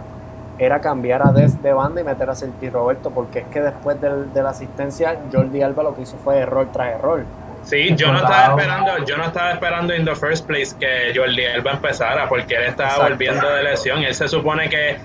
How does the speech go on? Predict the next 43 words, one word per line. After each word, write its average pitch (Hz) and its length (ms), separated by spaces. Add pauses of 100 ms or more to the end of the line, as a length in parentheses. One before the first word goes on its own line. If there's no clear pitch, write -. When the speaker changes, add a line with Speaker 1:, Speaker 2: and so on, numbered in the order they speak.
Speaker 2:
si - 180
Speaker 3:
Él 135 80
Speaker 2:
iba 147 140
a - 40
Speaker 3:
estaba 151 120
Speaker 2:
jugar, 120 280
Speaker 3:
fuera. 117 360
Speaker 2:
que 143 120
fuese 127 320
de, 143 380
que 131 160
fuese 131 240
de, 139 380
de 117 600 (180)
sustituto. 127 600 (400)
Speaker 1:
Sí, 135 200
Speaker 2:
Y 127 60
entonces 123 340
Speaker 1:
exacto. 151 140 (120)
Speaker 2:
con, 135 120
con 139 140
Speaker 1:
Sí. 131 60
Speaker 2:
Sergi 131 280
Roberto 127 400
por 156 120
la 151 140
derecha 160 480
y 135 160
como 131 340
ha 135 200
empezado, 170 500
porque 151 420 (300)
este 151 360
también 165 520
es 175 80
el 165 100
primer 165 340
juego 170 400
que, 147 520
que 147 140
juega 147 320
así 160 460
Speaker 1:
En - 60